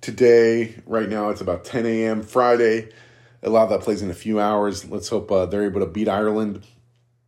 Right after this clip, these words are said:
and, uh, really put themselves in a position to hopefully have a better game against the Netherlands coming up. Uh, anyway, international break.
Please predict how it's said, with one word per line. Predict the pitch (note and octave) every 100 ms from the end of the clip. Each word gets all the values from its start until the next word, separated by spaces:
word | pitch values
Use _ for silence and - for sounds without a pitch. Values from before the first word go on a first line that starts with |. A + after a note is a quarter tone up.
| _ _ _ _ _ _ _ - _
and, | F#2+ G#2 G2
uh, | F2+ E2+ - - -
really | G2 G#2+ G#2 G2 F#2 _
put | - -
themselves | G#2+ - G#2+ G2
in | G2
a | F2
position | - F#2+ G#2+ - G#2
to | G2 F#2+ F#2 F#2+ - _ _ _ _ _ _ _ _
hopefully | _ D#3+ D3+ B2+
have | C3
a |
better | A#2+ B2 A#2
game | B2
against | A#2 G#2+ -
the |
Netherlands | A2 A2+ G#2 G#2 G#2+
coming | - A2+
up. | G2 A#2 - - _ -
Uh, | B2+ C3 B2 A#2 -
anyway, | C3 A2+ F2 F2 - _ _ _ _
international | D3+ D3+ C#3 C3 B2
break. | G2+ A#2+ A#2+ A#2